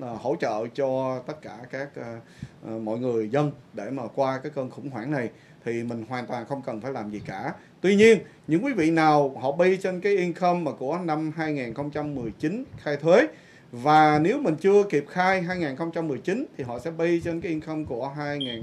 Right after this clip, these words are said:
không trăm mười tám để mình qualify là full amount hay là, ờ, ít hơn tí nếu income mình trên bảy mươi lăm ngàn. Thì, ờ, và cái điều đặc biệt là cái mình cần làm là cái này, là nếu như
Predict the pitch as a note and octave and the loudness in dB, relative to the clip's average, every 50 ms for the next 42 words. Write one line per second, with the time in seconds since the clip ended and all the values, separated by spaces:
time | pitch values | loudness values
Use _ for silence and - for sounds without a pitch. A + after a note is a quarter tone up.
0 | - - C#3 C#3 C3+ D3+ C#3+ C3+ B2+ A2 G#2 - C#3+ D3+ F3+ B3+ D4+ - - - | -10 -10 -10 -10 -8 -8 -8 -8 -8 -8 -6 0 4 4 4 4 2 -4 -12 -20
1 | - - - - - C#3 F3+ G3 D#3 C3 - - E3+ E3+ E3+ E3+ E3 D#3+ - E3 | -20 -20 -12 -4 0 0 2 2 0 0 -2 -2 0 2 2 2 0 -2 -2 -2
2 | D#3+ D#3+ D3+ B2 A2 - - - G3 A3 G#3+ G3 D#3 D3 D#3+ E3 F3 F3+ F3 E3+ | 0 0 0 -2 -4 -6 -6 -2 0 2 2 2 2 2 2 2 2 2 0 0
3 | - E3 E3 D#3 C3 A#2+ A#2 A2+ - - - - - - - - A#2 A#2+ B2 - | -2 -2 -2 0 0 -2 -2 -4 -8 -14 -20 -20 -20 -20 -12 -8 -8 -6 0 4
4 | B3 C4+ - G#3+ F#3+ F#3 F3 D#3+ D#3 F3 F#3 A#3+ A#3+ G#3+ A#3 B3+ A#3+ G3 F3 E3+ | 4 4 4 4 2 4 4 4 2 0 0 0 2 0 0 0 0 -2 -4 -2
5 | E3+ F3 E3 E3 D#3 C3 A#2+ - D#3 D#3+ D#3 - A#2+ C#3+ E3+ F3 D#3+ D#3 D#3+ E3 | -4 -4 -2 -2 -2 -4 -2 -2 -2 -2 -2 -2 -4 -4 -2 0 0 2 4 6
6 | E3 D#3 C#3 - - - - - - - - - - D#3+ D#3+ D#3+ D#3 D#3 D#3 D3+ | 6 4 4 0 -6 -16 -20 -20 -20 -20 -12 -4 2 4 4 6 6 6 6 6
7 | D3+ D3 D3 C#3+ C#3+ C#3 C3+ C3+ C3+ C#3+ C#3+ C#3+ G#3 G3+ E3+ D#3 D3+ D3+ D3+ D#3+ | 6 6 6 6 4 2 2 0 0 -2 0 2 2 2 4 4 4 4 2 2
8 | D#3 D#3 D#3+ E3 F3 F#3+ F#3 - - - - - - - C#3 C#3+ C#3+ C#3 - F3 | 0 2 4 4 4 4 2 -4 -14 -20 -20 -14 -6 -2 0 2 2 2 2 2
9 | F#3+ A3 C4+ D4+ A3+ D#3+ D3+ D3+ D#3+ D#3 D3+ D#3 D3+ C#3+ A#2+ - - - - - | 2 2 2 2 2 2 2 4 4 6 8 6 6 6 4 -2 -10 -16 -12 -10
10 | B2+ C3 F3 F#3+ F3+ D3+ C#3+ A#2+ - - - - _ - - B2 C3 C3+ C3+ C#3 | -8 -4 -2 0 0 2 0 0 -2 -6 -16 -20 _ -14 -8 -4 -2 -2 0 2
11 | D#3+ G3+ C4+ D#4+ F#4 E4 B3+ A#3+ A#3+ B3 A3 | 4 4 4 4 2 4 4 4 4 4 2